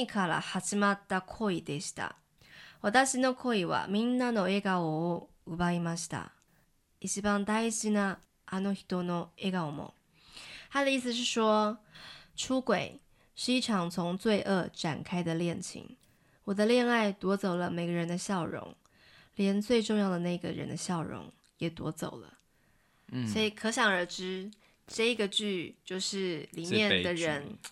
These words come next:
Speaker 1: 应该很多人都受伤了。
Speaker 2: 对啊。
Speaker 1: 应该没有人是真正是幸福的吧？
Speaker 2: 嗯。对。
Speaker 1: 这样子，所以我觉得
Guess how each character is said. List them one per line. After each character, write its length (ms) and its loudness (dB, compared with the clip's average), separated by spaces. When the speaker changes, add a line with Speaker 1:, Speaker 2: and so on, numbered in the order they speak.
Speaker 1:
应 120 -6
该 220 4
很 200 -6
多 120 2
人 100 0
都 80 -2
受 260 0
伤 320 -2
了。 240 -10
Speaker 2:
对 120 2
啊。 300 -2
Speaker 1:
应 120 -4
该 160 2
没 100 0
有 100 4
人 160 0
是 140 0
真 220 0
正 200 0
是 120 -6
幸 260 -4
福 180 -12
的 80 -10
吧？ 280 -4
Speaker 2:
嗯。 80 -20
对。 300 -4
Speaker 1:
这 120 -2
样 160 0
子， 180 -12
所 160 0
以 220 2
我 120 -2
觉 140 2
得 380 4